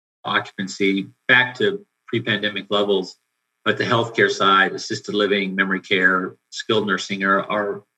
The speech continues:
are significantly lower. While that in itself is a pretty good indicator, I think the trends of staffing has gone the other direction. They've become more expensive, harder people to staff, and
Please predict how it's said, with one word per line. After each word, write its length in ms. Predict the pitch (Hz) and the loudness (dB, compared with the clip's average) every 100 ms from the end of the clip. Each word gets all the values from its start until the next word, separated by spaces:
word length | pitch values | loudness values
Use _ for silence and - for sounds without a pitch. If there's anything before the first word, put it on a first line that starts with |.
| _ _ | _ _
are 80 | 151 | 0
significantly 760 | - 196 185 202 180 156 127 113 | 4 4 6 4 4 2 0 2
lower. 520 | 107 110 110 87 - _ _ _ _ | 2 4 4 2 -2 _ _ _ _
While 200 | 123 123 | 0 2
that 240 | 131 147 143 | 4 4 4
in 120 | 123 | 0
itself 600 | 101 - 120 120 117 - | -6 -2 2 2 0 -6
is 220 | 101 113 107 | -8 -6 -8
a 80 | |
pretty 340 | - - 120 107 | -10 -4 0 2
good 140 | 107 | 2
indicator, 840 | 107 113 110 113 104 101 101 98 - _ _ _ - | 2 0 -4 0 2 4 2 2 -8 _ _ _ 0
I 120 | 120 | 0
think 380 | 120 127 117 117 101 | 2 -2 -2 0 -2
the 80 | |
trends 960 | 98 - 131 127 123 113 107 - - - - | -2 0 4 4 2 -2 -8 -14 -18 -20 -6
of 480 | 104 104 95 90 _ | -2 0 -2 -8 _
staffing 760 | - - 123 143 147 104 101 107 _ - | -16 0 4 4 2 -2 -2 -6 _ -4
has 100 | 104 | -2
gone 200 | 107 104 | 0 -2
the 140 | 95 | 0
other 180 | 120 139 | 2 2
direction. 560 | 110 104 95 - 104 98 | 4 4 2 0 -8 -2
They've 180 | 101 110 | -2 0
become 320 | 113 113 107 | -4 -4 -6
more 200 | 110 104 | -2 0
expensive, 720 | 98 - 123 123 - 101 98 - _ _ _ _ | -2 0 0 0 0 0 0 -8 _ _ _ _
harder 360 | - 117 117 117 | 0 2 4 2
people 400 | - 117 113 104 | 0 -6 -4 -2
to 80 | 101 | 0
staff, 600 | - 113 117 117 110 120 | 0 4 6 8 6 2
and 180 | 104 | -8